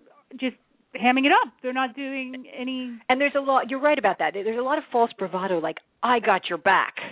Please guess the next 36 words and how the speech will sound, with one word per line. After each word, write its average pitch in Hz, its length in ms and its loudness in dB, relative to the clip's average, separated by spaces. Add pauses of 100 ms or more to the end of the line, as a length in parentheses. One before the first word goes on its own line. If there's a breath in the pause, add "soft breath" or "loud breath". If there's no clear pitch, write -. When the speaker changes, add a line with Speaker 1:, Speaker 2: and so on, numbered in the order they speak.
(580 loud breath)
Speaker 2:
or, 208 60 -4
"You 226 180 4
better 247 140 4
Speaker 1:
Yeah. 226 40 -4
Speaker 2:
not 208 180 -2
come 226 240 -6
at 208 140 -6
me," 196 440 -4
or, 165 140 -6 (280 loud breath)
"Well, 240 100 -8
you 262 160 -4
better 269 220 2
Speaker 1:
Oh, 214 40 -8
Speaker 2:
think - 160 -8
Speaker 1:
yeah. - 80 -10
Speaker 2:
twice," 240 300 2
or, 220 120 -2
like, 254 160 0
all 320 240 2
these, 330 180 -2
like, 277 140 -2 (100)
statements, 233 480 -4
and, 208 140 -6 (300 loud breath)
and 240 120 -2
they 269 60 4
all 349 260 6
sort 302 140 0
of 269 80 -4 (140)
say 262 200 2
the 254 180 -6
same 220 320 -10
thing 226 200 -8
no 208 80 -8
matter 196 200 -2
where 208 300 2
they're 381 120 -2